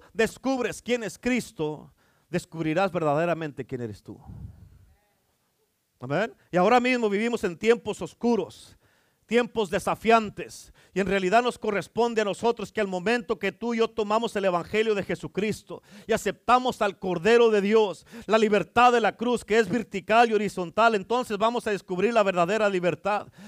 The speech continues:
Descubriremos quiénes somos y que formamos parte de un mayor propósito gracias a la muerte y la resurrección de Jesucristo nuestro Señor. ¿Quiénes somos? Es la pregunta.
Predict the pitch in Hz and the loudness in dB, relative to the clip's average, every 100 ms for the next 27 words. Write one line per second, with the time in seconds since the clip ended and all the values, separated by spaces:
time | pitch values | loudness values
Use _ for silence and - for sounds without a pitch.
0 | 190 220 - 240 226 220 262 254 - 254 | -8 -6 -4 -2 2 6 6 4 0 2
1 | 254 214 - 254 254 240 214 202 196 185 | 2 2 0 0 -2 -4 -6 -4 -4 0
2 | 247 247 - - 254 226 - 196 - 262 | 2 0 -2 4 4 4 0 -2 -2 -10
3 | - 247 269 240 233 254 - 247 - 254 | -2 -2 2 2 2 0 2 0 4 4
4 | 269 226 - 196 220 247 - 208 220 196 | 4 0 -8 -2 2 2 0 -2 0 0
5 | 180 240 254 - 254 240 233 208 226 214 | 6 6 6 4 2 2 0 2 4 4
6 | 202 202 190 - 226 233 226 196 214 196 | 2 -2 -2 -2 0 0 0 -2 -2 -4
7 | - 226 220 - 208 185 196 170 180 202 | -4 -2 -2 -4 -6 -6 -8 -6 -4 -4
8 | 202 160 - - - 277 277 - 285 285 | -6 -8 -16 -10 -2 4 4 4 4 4
9 | 240 226 208 208 196 190 196 165 131 _ | 2 -2 -2 -2 -2 -2 -4 -6 -14 _